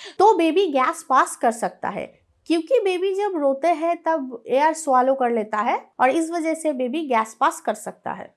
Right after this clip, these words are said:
और इससे आपको पता चल जाएगा कि बेबी को शायद कॉलिक पेन हो रहा है और जिस वजह से बेबी रोए जा रहा है। कॉलिकी बेबी का नेक्स्ट जो सिम्पटम है वो ये है कि बेबीज जब रोते हैं तब वो अपने बैक को ऐसे अर्च कर लेते हैं और फिर रोते हैं।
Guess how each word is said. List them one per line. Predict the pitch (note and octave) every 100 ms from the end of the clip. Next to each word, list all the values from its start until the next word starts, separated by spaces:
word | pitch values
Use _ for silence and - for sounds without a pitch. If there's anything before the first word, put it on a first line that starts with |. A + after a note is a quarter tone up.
| _
और | B3+ B3
इससे | A#3+ B3 B3 D4+
आपको | C#4 -
पता | B3+ A#3
चल | A#3+ A#3+
जाएगा | A#3 A#3 A#3+
कि | D4 C#4+
बेबी | A#3 A3+ A3
को | A3+
शायद | A3+ G#3
कॉलिक | G#3 - A3 C#4+
पेन | D#4 D4+
हो | D4+
रहा | D4 C#4+
है | D#4 F4
और | B3+
जिस | A3+ A#3
वजह | A3 G#3
से | G#3
बेबी | G3+ G3 D4
रोए | A#3+ F#3
जा | F#3 -
रहा | F2+ F#3+
है। | - - _ _ _ _ - - - - - _ _ _
कॉलिकी | - C4 G4 G#4
बेबी | C5+ A4 A4
का | G#4+ A4
नेक्स्ट | D4 D#4 F4 -
जो | F4
सिम्पटम | F4 E4+ D#4 E4 D#4+
है | E4+
वो | D#4+ D4
ये | C#4+ C4
है | C4 D4+
कि | D4+ D#4
बेबीज | B3+ C4+ E4+ D#4
जब | D#4+
रोते | B3 B3 B3+
हैं | D#4+ D4 D4 D4
तब | D4+ B3+ B3+
वो |
अपने | D4 D4+ D#4
बैक | A3 A#3 B3 -
को | E4
ऐसे | D#4 D#4
अर्च | D#4+ - C4+ C#4+
कर | - D4
लेते | C#4 C4 C4+
हैं | D4
और | D#4 C4+
फिर | C4+ A#3+
रोते | G3+ F#3+
हैं। | G3 G3